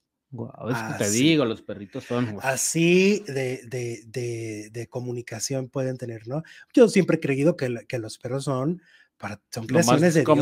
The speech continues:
Speaker 2: Dios,
Speaker 1: está muy
Speaker 2: obviamente.
Speaker 1: trillado, pero nomás les falta hablar.
Speaker 2: Claro,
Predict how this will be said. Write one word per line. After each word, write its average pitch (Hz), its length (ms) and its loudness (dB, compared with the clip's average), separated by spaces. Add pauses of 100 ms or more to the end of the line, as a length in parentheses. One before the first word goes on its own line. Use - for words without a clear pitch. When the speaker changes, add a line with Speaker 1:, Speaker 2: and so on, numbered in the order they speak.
Speaker 2:
Dios, 269 160 4
Speaker 1:
está 156 260 6
muy 170 180 8
Speaker 2:
obviamente. 175 280 6
Speaker 1:
trillado, 170 580 12
pero 151 160 8
nomás 131 240 6
les 147 100 6
falta 139 240 4
hablar. 123 340 0 (260)
Speaker 2:
Claro, 143 380 -6